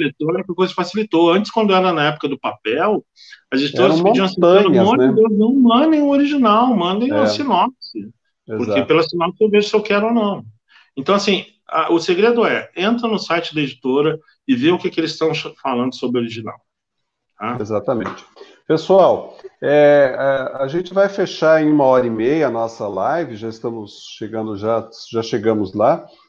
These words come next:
Speaker 2: Então, se alguém tiver ainda alguma pergunta relacionada a este assunto, vou colocar o assunto novamente aqui, é, que não tenha sido falada, né? É, a live vai ficar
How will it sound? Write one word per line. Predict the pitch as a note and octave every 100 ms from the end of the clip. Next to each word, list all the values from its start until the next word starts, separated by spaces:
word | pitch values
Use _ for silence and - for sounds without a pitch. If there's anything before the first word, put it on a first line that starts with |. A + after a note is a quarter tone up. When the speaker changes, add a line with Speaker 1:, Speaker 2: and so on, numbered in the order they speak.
| _
Speaker 2:
Então, | C#3+
se | D3+ F3+
alguém | D3+ E3 A#3
tiver | - F3 D#3+
ainda | D#3+ D3+
alguma | C3+ B2 E3+ G#3
pergunta | G3 D#3 A2+ A#2+ E3 F#3+ D3
relacionada | A2 C3+ C3+ - C3 B2 B2+ A#2+
a |
este | C3 F#3 E3
assunto, | B2+ - B2 F3+ F#3+
vou | A2+ A2+
colocar | B2+ A#2+ A#2+
o | A#2+
assunto | A#2 - A#2+ A2+ A2
novamente | G#2+ G2 G#2 G#2 G2+ -
aqui, | F#2+ - C3+ D#3 F3 - _ _ _ _ -
é, | A#2 A2+
que | -
não | D3+ E3+ G3
tenha | F#3 D3
sido | D3 A#2
falada, | G#2+ A2 G2+ G#2 D3+ E3+ A#2+
né? | A2 B2 F#3 F#3+ _ _ _ _ -
É, | B2 B2+ B2+ B2+
a | C3
live | D#3 C#3 E3 F#3
vai | F#3+ F3+
ficar | F3 F#3 F#3+ C#3+ D3+ E3+